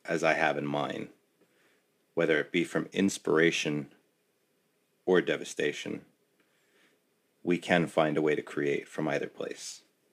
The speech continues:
So here we go. So I grew up as one of three siblings. I was the youngest and only boy. My sister Lori was five years older than me. My sister Michelle, eight years older than me.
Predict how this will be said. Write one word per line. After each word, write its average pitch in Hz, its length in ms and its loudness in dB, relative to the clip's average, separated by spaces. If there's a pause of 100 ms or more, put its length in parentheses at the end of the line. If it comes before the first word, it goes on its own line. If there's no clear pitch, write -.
(1300)
So - 120 0
here 113 160 8
we 120 80 8
go. 82 220 2 (1800)
So - 160 0
I 131 100 10
grew 135 220 12
up 127 100 2
as 110 80 0
one 113 160 6
of 104 80 0
three 104 200 2
siblings. 90 680 2
I 87 80 2
was 87 160 2
the 87 100 -6
youngest 95 640 0 (220)
and 85 100 -2
only 90 240 4
boy. 78 400 0 (160)
My 85 80 -6
sister 85 320 -4
Lori 90 460 4 (160)
was - 80 -20
five 92 260 4
years 92 160 4
older 98 240 4
than 92 180 4
me. 90 200 2
My 80 120 -4
sister 85 320 -6
Michelle, 90 680 2 (240)
eight 92 160 2
years 85 200 4
older 87 240 2
than 85 200 0
me. 82 240 -4